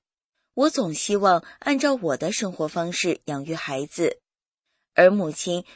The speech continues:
却总想按照她的方式来养育孩子。我们之间的矛盾好像无处不在，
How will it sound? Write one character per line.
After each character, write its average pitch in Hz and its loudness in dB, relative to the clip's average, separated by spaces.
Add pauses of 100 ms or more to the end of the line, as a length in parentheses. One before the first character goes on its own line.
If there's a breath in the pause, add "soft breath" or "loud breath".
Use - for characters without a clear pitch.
却 294 0
总 233 0
想 190 0
按 196 -2
照 175 2
她 285 -6
的 240 -2
方 160 -6
式 160 0
来 156 0
养 156 -8
育 139 -6
孩 135 -6
子。 156 -4 (1040)
我 190 6
们 180 4
之 208 -2
间 208 -4
的 175 -6
矛 143 -2
盾 170 4 (140 loud breath)
好 185 0
像 220 0
无 156 -2
处 285 -4
不 160 -2
在， 156 0